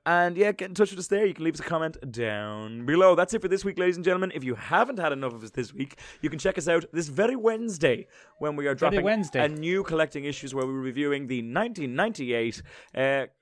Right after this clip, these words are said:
Speaker 1: cult hit in The Inhumans from Paul Jenkins and Jay Lee.
Speaker 2: Nineteen ninety-eight?
Speaker 1: Nineteen ninety-eight.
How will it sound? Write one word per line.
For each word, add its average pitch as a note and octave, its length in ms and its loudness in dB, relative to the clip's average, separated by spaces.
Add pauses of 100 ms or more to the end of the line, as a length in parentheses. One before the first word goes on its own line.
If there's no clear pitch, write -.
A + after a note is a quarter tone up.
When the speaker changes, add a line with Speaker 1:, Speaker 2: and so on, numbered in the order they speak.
(380)
Speaker 1:
cult A3+ 380 -4
hit - 460 -8 (340)
in G3+ 80 -6
The G3 180 -6
Inhumans G3 720 -4 (160)
from C3+ 160 -4
Paul D3+ 220 6
Jenkins C#3+ 420 -2
and G3+ 100 -2
Jay C3 180 6
Lee. B2 60 4 (160)
Speaker 2:
Nineteen - 80 2
ninety-eight? D4 360 2 (100)
Speaker 1:
Nineteen D#3+ 240 -10
ninety-eight. D3 500 -4